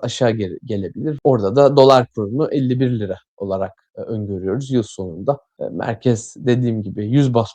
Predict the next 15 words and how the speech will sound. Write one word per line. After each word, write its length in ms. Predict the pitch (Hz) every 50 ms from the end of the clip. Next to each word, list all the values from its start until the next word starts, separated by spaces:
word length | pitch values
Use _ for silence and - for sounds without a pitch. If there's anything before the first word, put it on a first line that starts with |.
| -
puanla 340 | 110 104 107 110 110 107 110
devam 300 | 120 120 123 127 131 135
edecekse 520 | 131 143 170 185 170 - - - - 180 -
o 160 | 175 165 143
da 220 | 135 151 156 - -
elliye 460 | 156 135 139 139 139 143 139 131 120
doğru 280 | 104 90 104 139 151 -
biraz 300 | 120 120 120 120 120 123
düşebilir. 600 | 117 - - 104 - - - - - - - _
Karara 400 | - 143 139 147 151 156 170 196
ilişkin 360 | 190 156 127 117 - - 147 143
anlatmak 440 | 135 131 131 131 - - 151 131
istediklerim 560 | - - - 123 113 113 - 104 113 110 123 147
bu 80 | 165
kadardı. 540 | - 127 110 98 85 73 71 - 156 156 -